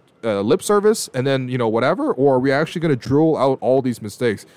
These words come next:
You can sit down and watch the film. The last couple days, you can fil-, we can make a Lord of the Rings length movie on how many mistakes they make on both ends of the floor. And this is not to say that this team can't play together, but you gotta correct these issues, right? The bench comes in, they gotta box out. The starters, they gotta continue to move the ball.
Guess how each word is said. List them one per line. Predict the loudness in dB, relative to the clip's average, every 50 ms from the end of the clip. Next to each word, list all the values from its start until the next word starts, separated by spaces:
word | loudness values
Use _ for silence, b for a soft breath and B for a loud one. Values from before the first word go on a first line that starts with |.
| b b -6
You | -6 -4
can | -4 -4
sit | -6 -4 -4 -4
down | -2 0 0 0 0
and | 0
watch | 0 0 -2 -2 -2
the | -4 -6
film. | -4 -2 -2 -2 -2 -2
The | -2 -4
last | -4 -2 -2 -4 -2
couple | -2 -2 -2 -2
days, | -2 0 0 0 0 -2 -4
you | -6
can | -4 -4 -4
fil-, | -2 -4 -2
we | -2 -2
can | -2 -2 -2
make | -2 -2 -2
a | -2
Lord | 0 0 0
of | 2
the | 0 0
Rings | -2 -2 -4 -4 -6
length | -6 -6 -6 -6
movie | -6 -6 -4 -4 -4 -8 -8 b b b b
on | -6 -2
how | 0 0 0
many | 0 0
mistakes | 0 -2 -4 -4 -4 -4 -4 -4
they | -4 -4
make | -2 -2 -2 -2
on | -2 -2
both | -2 -2 -2 -2
ends | -6 -6 -6
of | -8
the | -10 -8
floor. | -6 -4 -4 -4 -4 b b b b b
And | -2 0 0 2
this | 0 0 0 0
is | 0
not | 0 0 0
to | -2 -2
say | 0 2 4 4 4 2
that | 2 0 0
this | 0 -2 -2
team | -4 -6 -6
can't | -4 -6 -6 -4
play | -4 -2
together, | -2 -2 0 0 0 0 0 -4 -4 B B B B B B B B _ _ -10 -4
but | -4 -4 -4 -4 -10 -10
you | -6 -6 0
gotta | 2 2 2 2 0
correct | -2 0 0 0 0 2
these | 0 0 0 0
issues, | -2 -2 -2 -8 -10 -10 -8
right? | -4 -4 -4 -2 -4
The | -6 -4
bench | 0 0 0 0 0
comes | 0 -2 -2 0 0
in, | 0 0 0 -2 b b b -6
they | -4 0
gotta | 0 2 0 2
box | 2 2 2 2 0 -2
out. | -2 -2 -4 -6
The | -8 -6
starters, | -2 0 2 4 4 2 0 0
they | -2 -2 -2 0
gotta | 2 0 0 0
continue | -2 -6 -2 -2 -2 0 0
to | 0
move | 0 0 0 0
the | -2 -2
ball. | 0 0 0 0